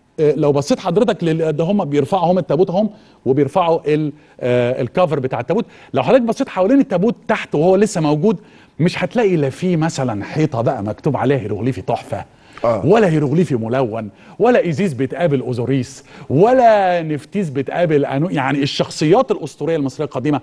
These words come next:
Speaker 1: كل ده المفروض كان يبقى في ممرات وفي غرف. ده الاسكندر، ده حاكم العالم في الوقت ده، فانت
Speaker 2: آه.
Speaker 1: تتخيل مقبره راقيه فخمه قال لنا عليها سترابون، يعني في مؤرخين قالوا ان الاسكندر في الاسكندريه،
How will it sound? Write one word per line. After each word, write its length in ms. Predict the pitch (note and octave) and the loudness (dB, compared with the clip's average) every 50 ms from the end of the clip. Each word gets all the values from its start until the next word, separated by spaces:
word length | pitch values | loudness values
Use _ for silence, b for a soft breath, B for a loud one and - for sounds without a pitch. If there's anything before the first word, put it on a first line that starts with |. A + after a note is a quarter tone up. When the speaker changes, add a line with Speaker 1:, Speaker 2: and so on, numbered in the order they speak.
| - _ _ | -6 _ _
Speaker 1:
كل 160 | - E3 D3+ | -6 -2 -2
ده 60 | E3 | 0
المفروض 320 | E3+ D#3 C3+ - - F3 - | 0 0 -2 -4 -4 -6 -4
كان 140 | - D3+ | -2 -2
يبقى 180 | C#3 D#3+ D3+ - | 0 0 -2 -4
في 120 | - - | -6 -6
ممرات 560 | A#2+ G#2+ A2 A2 G#2 - C#3 D3+ D#3 D3+ D3+ D3 b b b b b b b b - | -6 -6 -6 -6 -4 -2 0 0 2 0 0 -2 b b b b b b b b -10
وفي 180 | G#2+ - - | -6 -2 0
غرف. 640 | G#3 E3+ F3+ A3+ A#3+ A3+ G3+ - - - - - - b b b b b - | 0 2 2 2 2 2 0 -2 -6 -10 -20 -20 -20 b b b b b -14
ده 100 | - - | -12 -10
الاسكندر، 680 | - - - - - - - - A3 A#3 G#3+ D#3 G#2 | -10 -8 -8 -10 -10 -8 -4 -2 0 0 0 0 -2
ده 140 | - - - | -6 -8 -6
حاكم 340 | - - G#3+ B3 - F3 C#3 | -4 -2 -2 -2 -2 -2 0
العالم 420 | C3 B2+ C#3+ G#3+ B3 A3+ D#3 A#2 | 2 2 2 2 2 0 -2 -4
في 100 | A2+ - | -6 -6
الوقت 300 | C#3 D3 F3 F3+ - - | -2 -2 -2 -2 0 0
ده، 140 | E3+ E3+ C#3 B B B B B | 0 0 -2 B B B B B
فانت 200 | - G#3+ A#3 - | -4 -2 -2 0
Speaker 2:
آه. 40 | G3+ | 0
Speaker 1:
تتخيل 640 | E3 F3 D3 - - - B3 B3+ B3 A3+ A#3 A3 G3 - - | 0 -2 -2 -2 -2 0 2 2 2 2 2 0 -2 -2 -4
مقبره 680 | C3+ C3+ C3 - - B2+ A#2 B2 G#3 A#3 A#3+ A3 F#3 B B B - | -4 -4 -4 -4 -6 -4 -2 0 2 2 2 0 -2 B B B -8
راقيه 680 | - C#3+ D3 D3 C#3+ C#3 - - B3+ C4+ B3+ A#3 F3 - - _ _ | -4 -2 0 0 0 -2 -2 -2 0 2 2 2 0 -2 -8 _ _
فخمه 580 | - - C#4 C4+ - - - D3+ D3+ B2+ G#2 - b b b b b b - | -2 0 2 2 2 0 -6 -10 -12 -12 -12 -16 b b b b b b -10
قال 140 | - C3 D3+ | -6 -4 -2
لنا 160 | F#3 G#3 G3+ | -2 -2 -2
عليها 380 | F3 D#3 D#3+ D#3+ F3+ G3 F3 E3 | -2 -2 0 2 2 2 2 0
سترابون، 520 | - - - E3 D3+ D3+ D#3+ F#3 F#3 D3 | -4 -6 -4 -2 0 2 2 2 2 2
يعني 240 | C3+ B2+ A#2+ C3+ D3 | 0 0 0 0 2
في 140 | C3+ A#3 C4+ | 2 4 4
مؤرخين 560 | C4+ B3+ A3 G3 F3 F3 - - A3+ A#3+ F#3+ | 4 4 2 2 2 2 0 0 -2 -4 -2
قالوا 400 | E3 G3 A#3+ C#4 B3+ F#3 B2 G#2 b b b b - | 0 2 4 4 4 4 0 -4 b b b b -8
ان 140 | C#3+ D3+ D#3 | -4 -2 0
الاسكندر 400 | D#3 D#3+ D3+ - - C3+ B2+ B2+ | 0 0 -2 -4 -4 -4 -4 -4
في 80 | A#2 - | -4 -6
الاسكندريه، 420 | B2+ A#2+ - - B2+ A2 A2 A2 | -10 -12 -10 -8 -6 -6 -4 -6